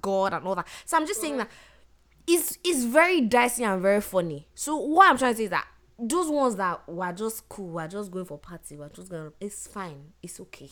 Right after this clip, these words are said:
Speaker 1: <laughs> You get me? It
Speaker 2: Yeah.
Speaker 1: will do the party. It's not just birthday gifts. Like, you're good.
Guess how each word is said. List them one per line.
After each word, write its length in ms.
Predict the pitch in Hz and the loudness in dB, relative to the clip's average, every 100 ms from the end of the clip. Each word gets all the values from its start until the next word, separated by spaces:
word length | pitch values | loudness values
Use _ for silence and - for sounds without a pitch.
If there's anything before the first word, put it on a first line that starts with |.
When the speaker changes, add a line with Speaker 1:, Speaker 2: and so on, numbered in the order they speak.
| - | -20
Speaker 1:
<laughs> 160 | - - | -8 -4
You 240 | - 285 | -2 4
get 140 | 269 240 | 4 4
me? 60 | - - - | -4 -18 -6
It 140 | - 359 | 2 4
Speaker 2:
Yeah. 100 | 349 | 4
Speaker 1:
will 260 | 349 339 | 4 2
do 100 | 311 | 0
the 80 | 277 | -2
party. 260 | 214 226 - - | -2 -4 -6 -8
It's 120 | 240 | -2
not 200 | 302 240 | 2 4
just 180 | 214 170 | 2 2
birthday 200 | 190 180 | 0 -2
gifts. 240 | 156 - | -6 -2
Like, 140 | 349 339 - - | 0 0 -6 2
you're 200 | 339 311 | 4 4
good. 420 | 262 415 214 | 4 2 2